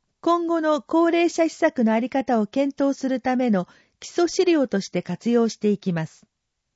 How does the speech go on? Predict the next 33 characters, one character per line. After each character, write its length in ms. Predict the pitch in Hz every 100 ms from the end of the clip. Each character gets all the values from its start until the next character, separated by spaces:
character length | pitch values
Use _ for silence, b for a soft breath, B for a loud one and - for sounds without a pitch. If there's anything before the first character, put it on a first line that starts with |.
| _ _ _ _ _ _ _ _ _
調 240 | - 349 359
査 200 | - 339
結 240 | 330 330 -
果 160 | 233
報 220 | 220 285
告 220 | 269 277 -
書 200 | 269 214
は、 180 | 160 b b b b
福 220 | - -
祉 200 | 349 - -
課 240 | 285 - -
施 160 | -
設 280 | - 349 320
整 280 | - 320 311
備 140 | 294
支 220 | 285 - 302
援 180 | 320
係、 460 | 302 294 202 151 - _ _ _ _ _ _
区 120 | 294
役 180 | 339 -
所 180 | 226 202
三 300 | 247 262 240
階 240 | 240 226
二 200 | 220 247
番、 260 | 180 143 - _ _ _ _ _
介 260 | - 339 339
護 160 | 330
保 120 | 311 302
険 300 | 311 302 269
課 140 | 269
庶 240 | 262 -
務 140 | 262 311
係、 480 | 285 - 165 127